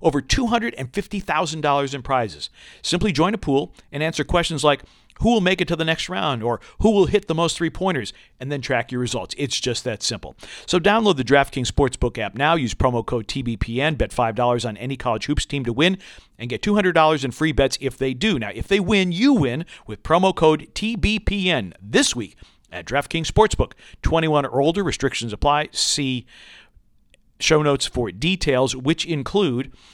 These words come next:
this. If you or someone you know has a gambling problem, crisis counseling and referral services can be accessed by calling one eight hundred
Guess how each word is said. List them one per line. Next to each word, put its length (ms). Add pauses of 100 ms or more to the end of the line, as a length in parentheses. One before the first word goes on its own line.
(380)
this. 440 (160)
If 160
you 160
or 160
someone 300
you 100
know 160
has 120
a 40
gambling 320
problem, 400 (200)
crisis 360
counseling 460
and 100
referral 340
services 480
can 180
be 140
accessed 320 (280)
by 100
calling 320
one 220
eight 160
hundred 400